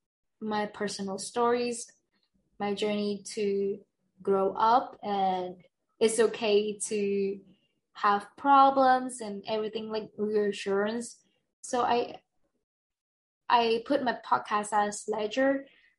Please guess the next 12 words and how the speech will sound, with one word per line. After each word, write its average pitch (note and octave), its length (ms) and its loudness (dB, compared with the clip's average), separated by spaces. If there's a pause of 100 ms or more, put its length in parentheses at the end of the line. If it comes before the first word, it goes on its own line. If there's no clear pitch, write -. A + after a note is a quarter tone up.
(140)
but A3 100 -2
I G#3+ 340 0 (380)
do B3 160 -6
think A3+ 300 -8
it's G#3+ 280 -4
kinda, A3+ 320 -6
like, G#3 360 -4 (220)
also G#3+ 440 -2
a G#3 80 0
little G#3 220 0
bit, G#3 340 -4 (1080)
um, G3+ 580 -4